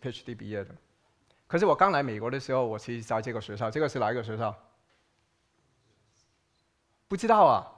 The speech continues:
哎呀，我还以为我学校很有名。这个是U S C，南加州大学。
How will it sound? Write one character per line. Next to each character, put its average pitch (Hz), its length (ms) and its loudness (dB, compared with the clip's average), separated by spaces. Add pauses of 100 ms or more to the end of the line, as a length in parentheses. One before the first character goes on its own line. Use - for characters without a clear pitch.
(440)
哎 185 100 2
呀， 156 60 6
我 123 80 2
还 160 120 6
以 175 160 -2
为 117 160 -2
我 123 140 -2
学 117 180 -8
校 139 200 2
很 120 180 -6
有 117 120 -8
名。 101 240 -12 (1600)
这 208 100 0
个 190 80 4
是 156 120 -4
U 143 200 -4
S - 140 -10
C， 131 180 -10 (920)
南 120 280 -2
加 143 240 0
州 131 220 -4
大 123 200 -4
学。 - 220 -14